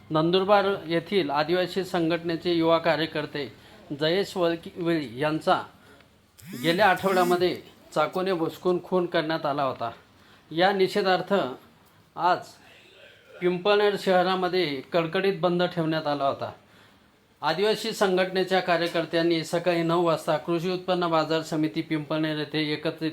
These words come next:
येत हातात महेश जयेश वळवीच्या फोटोचे पोस्टर घेऊन सामोडे चौफुली मेन रोड, खोल गल्ली मार्गे, गांधी चौक मार्गे पिंपळनेर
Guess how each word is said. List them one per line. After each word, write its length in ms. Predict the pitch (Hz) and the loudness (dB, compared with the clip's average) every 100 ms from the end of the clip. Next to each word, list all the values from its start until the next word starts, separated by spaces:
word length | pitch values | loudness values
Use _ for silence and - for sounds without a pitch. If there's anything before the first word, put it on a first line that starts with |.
| 151 | -4
येत 160 | 147 - - _ _ - - - _ | -6 -6 -18 _ _ -20 -20 -20 _
हातात 320 | 127 - 175 - - - _ - _ _ _ - - _ 160 | -12 2 4 4 -4 -20 _ -20 _ _ _ -20 -20 _ -8
महेश 280 | 160 190 | -4 -4
जयेश 400 | 156 165 185 190 | 0 2 2 2
वळवीच्या 800 | 180 170 170 175 175 180 175 180 - - | 2 2 4 0 0 0 0 -2 -12 -2
फोटोचे 380 | 170 165 175 185 | 0 0 0 0
पोस्टर 380 | 185 165 - 175 | 0 -4 -2 -4
घेऊन 340 | 160 175 151 | 0 0 0
सामोडे 440 | 147 156 165 175 | -2 0 0 0
चौफुली 540 | 175 170 160 175 170 165 | -2 -2 -2 -2 -2 -2
मेन 340 | 147 170 175 | 0 0 0
रोड, 240 | 165 165 123 | 0 -2 -4
खोल 240 | - 165 165 | 0 0 2
गल्ली 280 | 160 165 170 | -2 -2 -2
मार्गे, 440 | 165 147 151 151 | -2 -2 -2 -4
गांधी 320 | 151 147 165 | 0 0 0
चौक 320 | 165 165 160 160 | 0 -2 -2 -2
मार्गे 360 | 151 147 151 | -2 -2 -6
पिंपळनेर 640 | 143 160 160 170 170 170 | -4 -4 -2 0 0 0